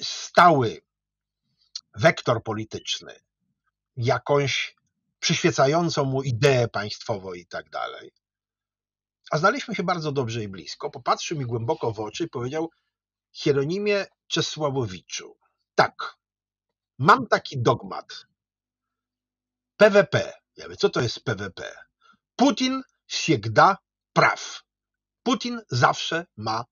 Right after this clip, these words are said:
rację. Otóż putinizm, e, różni się od stalinizmu i na pewno od leninizmu tym, e, że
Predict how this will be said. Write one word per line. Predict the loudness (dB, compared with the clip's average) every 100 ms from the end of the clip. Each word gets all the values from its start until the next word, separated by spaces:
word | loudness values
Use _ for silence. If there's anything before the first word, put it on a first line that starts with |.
| _ _ -4
rację. | -4 -4 -10 -12 _ _ _ _ _ -20 -20 -20 -12 -4
Otóż | 0 2 0 -6 -4
putinizm, | -2 0 2 0 0 -2 -6 -10 _ _ -20 _ 0
e, | 2 4 2 2 0 -2 -6 _ _ 2
różni | 6 8 6 0 0
się | 0 0 -2 -4 -10 _ 0
od | 0 2
stalinizmu | 2 4 4 0 0 -2 -4 -4 -2
i |
na | 0 4
pewno | 2 2 0
od | 2
leninizmu | 0 0 -2 -4 -8 -14 -12 -12 -14 _ _ _ _ _ _ _ _ _ _ _ _ _ _ _ 0
tym, | 2 2 -4 -8 _ _ _ _ _ -2
e, | 0 -2
że | -2 2 6 8 8 6